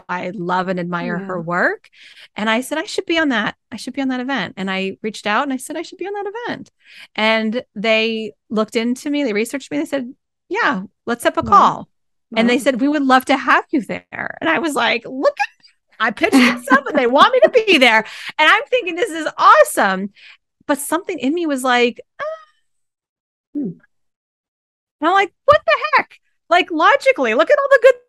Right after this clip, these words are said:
Speaker 1: things. And I thought, "Eh, well, there is limits to travel." And I was doing the pros and cons dance. And then I said, "You know what? I need to listen to my body." And I s-, went to my, I went for a walk this morning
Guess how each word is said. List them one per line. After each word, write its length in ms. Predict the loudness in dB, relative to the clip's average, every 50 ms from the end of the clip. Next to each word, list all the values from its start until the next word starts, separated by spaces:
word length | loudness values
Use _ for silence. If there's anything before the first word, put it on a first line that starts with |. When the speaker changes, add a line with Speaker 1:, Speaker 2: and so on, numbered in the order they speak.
| _ -2 -2 -2 -2 -6
Speaker 1:
things. 460 | -8 -10 -10 -10 -14 -14 -16 -16 -20 _ _ _ _ _ _ _ -8
And 100 | -4 -4
I 60 | -2
thought, 260 | 0 2 2 2 0 0 -2
"Eh, 220 | 0 0 0 -2 _
well, 140 | -4 -4 0
there 140 | 0 0 0
is 140 | 0 -2 -4
limits 400 | -4 -4 -4 -4 -6 _ -8 -8
to 100 | -8 -6
travel." 480 | -2 0 4 4 4 4 4 2 0
And 80 | 2 2
I 60 | 0
was 180 | 0 -2 -6 _ _
doing 160 | -4 -2 -2
the 80 | -2 -2
pros 320 | -2 -2 -2 -2 -2 -2
and 100 | -4 -6
cons 420 | -4 -4 -4 -4 -4 -8 -10 -14 -8
dance. 580 | -4 -4 -4 -4 -4 -8 -10 -12 -14 -16 -18 _ _ _ _ _ _ _ _ _ _ _ -4
And 120 | -2 0
then 100 | 2 2
I 160 | 2 2 2 0
said, 280 | -2 -4 -6 -6 -4
"You 80 | -2 -2
know 100 | 0 0
what? 120 | -2 -2
I 80 | -4 -4
need 260 | -4 -4 -4 -4 -4
to 100 | -4 -4
listen 280 | -4 -4 -4 -4 -8 -10
to 100 | -8 -10
my 100 | -10 -6
body." 320 | -4 -4 -4 -4 -4 -6
And 80 | -8 -8
I 120 | -8 -8
s-, 220 | -8 -10 -12 -18 -16
went 240 | -12 -8 -8 -8 -8
to 80 | -8 -8
my, 320 | -6 -6 -6 -6 -8 -10 -12 -10
I 60 | -8
went 180 | -8 -8 -4
for 120 | -2 0 0
a 60 | 2
walk 220 | 2 0 -2 -2
this 180 | -6 -10 -10 -8
morning 380 | -8 -6 -6 -6 -6 -6 -8